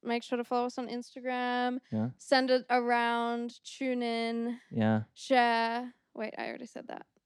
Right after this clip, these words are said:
Speaker 2: Share. Oh, wait, you said that twice.
Speaker 1: <laughs>
Speaker 2: Um,
Speaker 1: <laughs> We need
Speaker 2: follow us on Instagram.
Speaker 1: I already said that.
Speaker 2: Oh.
Speaker 1: You silly.
Speaker 2: I'm sorry.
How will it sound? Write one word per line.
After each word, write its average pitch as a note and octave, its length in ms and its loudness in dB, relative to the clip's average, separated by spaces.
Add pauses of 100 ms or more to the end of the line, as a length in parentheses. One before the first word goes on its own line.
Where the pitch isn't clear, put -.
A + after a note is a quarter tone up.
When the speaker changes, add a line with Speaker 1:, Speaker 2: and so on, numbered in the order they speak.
(140)
Speaker 2:
Share. A#2 400 4 (1300)
Oh, - 100 -4
wait, A2 160 -2
you A2 120 -8
said - 200 -12
that - 180 -14
twice. - 580 -12
Speaker 1:
<laughs> - 1500 -8 (340)
Speaker 2:
Um, G2+ 600 -2 (280)
Speaker 1:
<laughs> - 580 -6
We C#4+ 120 -12
need C#4+ 100 -12
Speaker 2:
follow D3 200 8
us D3 120 4
on C3 80 8
Instagram. C#3+ 1000 10
Speaker 1:
I E4 100 8
already G#4+ 220 8
said A4+ 340 6
that. E4+ 380 6
Speaker 2:
Oh. E3+ 460 4 (340)
Speaker 1:
You - 60 -20
silly. A#3 680 0
Speaker 2:
I'm A3 60 -14
sorry. - 360 -20